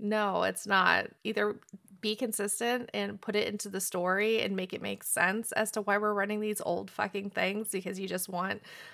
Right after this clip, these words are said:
us to have Destiny one and Destiny two,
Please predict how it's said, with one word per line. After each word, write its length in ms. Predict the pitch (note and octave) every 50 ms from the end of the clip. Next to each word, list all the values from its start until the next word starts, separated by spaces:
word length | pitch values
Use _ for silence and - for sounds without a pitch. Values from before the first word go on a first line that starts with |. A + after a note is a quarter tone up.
| - - -
us 180 | F#3 G3 F#3
to 100 | - G#3
have 360 | G3 F3+ F3+ F3 F#3+ F#3+ F3+ -
Destiny 440 | F3+ E3+ F3 - - G3 G3 F3+
one 300 | F3+ F3 E3+ E3+ E3+ F3
and 120 | F3+ F3+ F3+
Destiny 480 | E3 D#3+ E3 E3 - - F#3 F3+ F3+
two, 560 | F#3 - F3+ E3 E3 E3 F3+ F#3+ A3 A#3+ B3